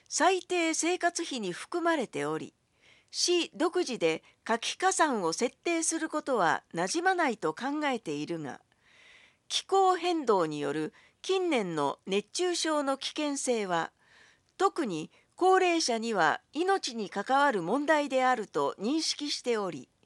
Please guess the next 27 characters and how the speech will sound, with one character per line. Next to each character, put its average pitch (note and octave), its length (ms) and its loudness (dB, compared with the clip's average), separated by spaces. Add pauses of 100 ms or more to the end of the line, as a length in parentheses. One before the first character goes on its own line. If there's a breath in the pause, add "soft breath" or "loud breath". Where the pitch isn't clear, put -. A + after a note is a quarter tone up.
(600 soft breath)
下 F#4 160 4
記 D#4+ 180 0
の F3+ 280 4 (120)
冷 E4+ 280 2
房 E4+ 260 2
器 D4 200 -6
具 E3 200 -4
使 G#3 220 -2
用 E4 220 2
に C#4+ 140 -4
か B3 160 -4
か A#3 140 0
る D#3 220 -6 (380 soft breath)
電 F4 300 0
気 F4 140 -2
代 D4+ 260 0
相 F4 260 0
当 D#4+ 260 0
分 C#4 260 -6
の C4+ 140 0
扶 D4 140 -4
助 B3+ 140 -2
は、 D3 300 0 (440 soft breath)
引 - 300 -2
き - 0 -
続 C#4+ 300 -8
き A3+ 280 -10